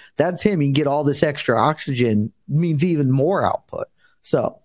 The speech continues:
don't sleep on the nose job being a major factor here.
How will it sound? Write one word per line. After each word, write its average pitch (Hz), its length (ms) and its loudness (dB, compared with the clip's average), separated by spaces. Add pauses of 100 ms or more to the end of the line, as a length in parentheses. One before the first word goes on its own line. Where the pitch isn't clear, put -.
(140)
don't 220 300 0
sleep 220 340 0
on 180 140 2
the 143 80 4
nose 143 340 0
job 117 320 2
being 123 220 4
a - 20 4
major 113 460 2
factor 107 480 2
here. 98 380 2